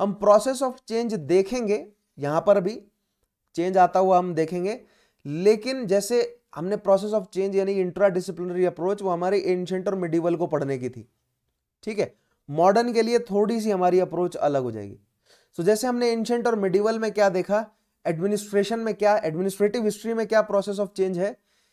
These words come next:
कि ऋग्वैदिक से मौर्य तक सेंट्रलाइजेशन है और फिर मौर्य से दिल्ली सल्तनत तक या मौर्य से राजपूतों तक डिसेंट्रलाइजेशन है, फिर राजपूतों के बाद दिल्ली सल्तनत ने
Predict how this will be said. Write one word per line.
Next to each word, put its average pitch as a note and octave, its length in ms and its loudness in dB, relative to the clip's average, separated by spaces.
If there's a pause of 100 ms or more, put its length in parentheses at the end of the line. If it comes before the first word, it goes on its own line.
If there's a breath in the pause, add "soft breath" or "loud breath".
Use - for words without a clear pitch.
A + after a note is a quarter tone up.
(160)
कि G3 120 2
ऋग्वैदिक F#3 800 2
से G#3+ 400 2
मौर्य E3+ 520 2
तक A3 200 -2
सेंट्रलाइजेशन G3 840 0
है F3+ 280 -4 (360)
और F#3 160 2
फिर G#3 160 2
मौर्य F3+ 640 4
से A3 220 0
दिल्ली F3 380 -2
सल्तनत G3+ 520 -2
तक G3 120 0 (320)
या F3 200 2
मौर्य D#3+ 460 0
से G3+ 140 0
राजपूतों D#3+ 560 2
तक E3 200 -4
डिसेंट्रलाइजेशन G3 840 -2
है, C#3 220 -2 (480)
फिर F#3 160 2 (300)
राजपूतों E3+ 520 2
के G3+ 80 2
बाद G3 180 4 (100)
दिल्ली F3+ 260 -2
सल्तनत G3 440 -2
ने F#3 120 -2